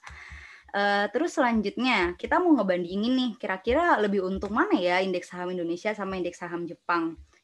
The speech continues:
Ini saya pakai, hmm, horizon yang paling panjang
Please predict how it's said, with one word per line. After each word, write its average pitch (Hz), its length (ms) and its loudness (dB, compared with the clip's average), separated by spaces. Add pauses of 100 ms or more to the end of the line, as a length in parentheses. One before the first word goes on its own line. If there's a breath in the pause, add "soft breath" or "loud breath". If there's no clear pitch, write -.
Ini 214 240 2
saya 269 240 2
pakai, 196 960 -2
hmm, 185 480 -8
horizon 185 320 0
yang 170 140 0 (180)
paling 175 320 -4
panjang 180 640 -4